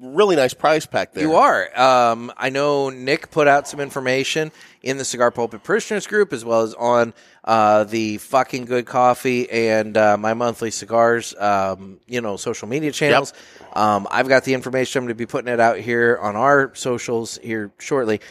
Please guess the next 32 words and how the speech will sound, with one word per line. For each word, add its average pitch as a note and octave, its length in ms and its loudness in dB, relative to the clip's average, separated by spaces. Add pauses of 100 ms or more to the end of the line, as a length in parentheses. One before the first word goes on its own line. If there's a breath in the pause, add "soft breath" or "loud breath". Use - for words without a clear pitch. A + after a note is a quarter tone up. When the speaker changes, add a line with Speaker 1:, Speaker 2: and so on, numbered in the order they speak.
(260 loud breath)
Speaker 2:
But, B2 400 4
um, A#2+ 240 2
the A#2+ 80 -2
long F#3 220 4
and D3+ 80 -4
short F#3+ 220 0
of C3 80 -2
it B2 80 -2
is B2 180 -2 (540 soft breath)
you C3 120 -16
gotta A#2 320 4
do A2+ 320 0
Speaker 1:
It's A2 140 2
a - 20 -20
good C#3+ 160 -4
pack. C3+ 300 -2
Speaker 2:
either C#3+ 340 -2
do C3 380 2
a A2+ 80 -12
Christmas - 420 -6
carol F#3 500 2
or C3+ 140 0
a B2+ 40 -4
Christmas D#3 420 -6
story, A#2+ 680 0
like G#2 240 -2
poem A#2 460 0
or A2+ 80 -8
something B2 320 -10
like C3 160 -2
Speaker 1:
Yeah. D3+ 100 6
Speaker 2:
that. G#2 220 2